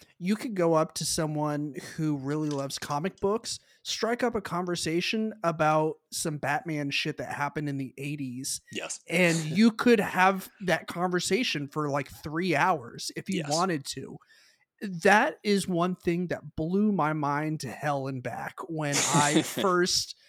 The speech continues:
Speaker 1: came into the comic book world. Like, I, I didn't realize that, like, I was so concerned about trying to keep up with everything and read the most, you know,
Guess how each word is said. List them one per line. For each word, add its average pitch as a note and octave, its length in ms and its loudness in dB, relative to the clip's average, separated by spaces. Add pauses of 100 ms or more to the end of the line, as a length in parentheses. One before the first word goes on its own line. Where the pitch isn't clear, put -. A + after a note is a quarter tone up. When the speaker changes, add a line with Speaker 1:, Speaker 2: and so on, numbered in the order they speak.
(340)
Speaker 1:
came F3 320 2
into D#3+ 480 2
the D#3 120 -4
comic C#3+ 440 -6
book C#3 280 -8
world. - 420 -12
Like, D#3 300 0
I, D3 200 2
I F3 100 4
didn't G#3+ 260 2
realize D3 760 2
that, C3 260 -4 (420)
like, F3+ 280 2
I G#3+ 120 8
was B3 260 0
so G3 320 2
concerned E3+ 480 -2
about D#3 300 4 (520)
trying F3 240 0
to E3+ 60 -2
keep F#3 280 -2
up D#3 160 2
with C3 160 -6
everything G3+ 680 2
and D3 220 -2
read E3+ 240 -2
the D#3+ 60 0
most, D#3 640 -2 (220)
you E3 180 -6
know, C#3+ 240 -8